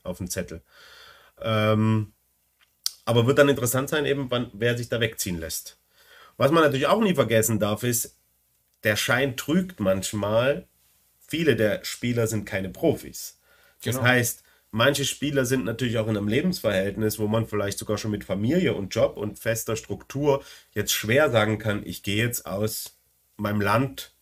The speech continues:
Speaker 1: mal für ein halbes Jahr irgendwo anders hin und spiele dann dort einfach mal Football für, für auch Geld, aber natürlich müsste ich dann was aufgeben. Und das wird ganz, ganz interessant, wer sich da vielleicht dann, äh,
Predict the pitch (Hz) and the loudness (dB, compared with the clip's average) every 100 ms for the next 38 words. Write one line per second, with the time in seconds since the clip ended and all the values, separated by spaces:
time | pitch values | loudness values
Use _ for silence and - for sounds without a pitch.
0 | _ - 101 110 110 117 117 117 127 107 | _ -6 0 0 0 -2 -2 -2 -4 -2
1 | 104 113 120 117 113 117 127 117 110 123 | -2 -2 -4 2 4 4 0 -2 -2 0
2 | 143 120 123 113 107 101 - 120 110 107 | -2 -2 -4 -4 -4 -6 -6 -2 -2 -2
3 | 107 101 98 101 95 156 143 101 110 - | -4 -6 -6 -6 -4 -6 -4 -2 -2 -4
4 | - - _ - 110 101 95 - - 107 | -20 -20 _ -6 -2 -2 -2 -12 -6 -2
5 | 113 143 - 101 120 127 101 110 104 117 | 2 2 2 4 4 4 2 0 0 -2
6 | 117 120 117 113 107 98 - 120 143 - | 0 -2 -4 -2 -2 -2 -4 -4 -4 -4
7 | 104 110 113 - - _ - 98 120 120 | -4 -4 -6 -14 -20 _ -10 -4 -4 -2
8 | 117 - 113 113 - - 110 110 107 107 | -6 -2 -2 -2 -8 -6 -4 -4 -6 -2
9 | 123 127 107 117 113 113 113 110 110 107 | -2 -2 -2 -2 -2 0 0 0 -2 -2
10 | - 104 104 95 - - - | -2 -6 -6 -8 -10 -14 -16